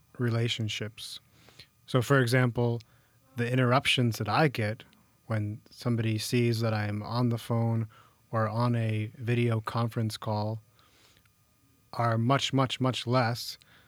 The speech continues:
than the ones where I'm interacting with my, you know, phone or my computer or some papers on my desk. Dan's clearly reviewing a contract, very easy to interrupt.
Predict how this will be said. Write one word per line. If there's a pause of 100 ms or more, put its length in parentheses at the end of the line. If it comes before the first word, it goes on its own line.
(360)
than (120)
the
ones
where
I'm
interacting (200)
with
my, (580)
you
know,
phone
or
my
computer (320)
or
some
papers (320)
on
my
desk. (400)
Dan's (220)
clearly (240)
reviewing
a
contract, (400)
very
easy
to
interrupt.